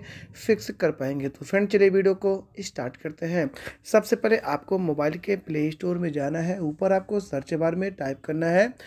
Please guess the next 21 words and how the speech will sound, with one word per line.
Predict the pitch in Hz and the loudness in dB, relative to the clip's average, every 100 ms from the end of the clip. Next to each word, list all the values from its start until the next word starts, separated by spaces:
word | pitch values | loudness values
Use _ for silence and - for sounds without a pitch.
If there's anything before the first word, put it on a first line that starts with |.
| - - - 196 | -20 -20 -8 -4
Google | 180 208 214 214 | 0 4 4 4
Pay। | 208 165 143 | 2 0 2
ये | 160 | 2
रहा | 190 196 202 | 2 2 -2
Google | 156 156 180 | -2 -2 -2
Pay | 185 190 | 0 -2
का | 190 185 | 0 -2
ऑफिशियल | 135 - 156 151 190 156 | -2 -4 -8 -4 -2 0
एप्लीकेशन। | 139 170 175 175 185 | -2 -6 -6 -4 -2
सबसे | 185 185 202 | -4 -6 -4
पहले | 196 190 | -2 0
आपको | 143 139 - | -2 -2 -8
अपने | 165 190 175 | -4 -2 -2
Google | 143 147 175 | -2 -2 -2
Pay | 175 214 240 - - - - | 2 2 2 -8 -14 -20 0
ऐप | 208 208 | 4 4
को | - 226 | 4 0
अपडेट | 170 151 147 165 170 | 0 -2 0 -2 -2
कर | - 156 | -2 0
लेना | 139 160 | 0 -2
है। | 160 156 | 0 0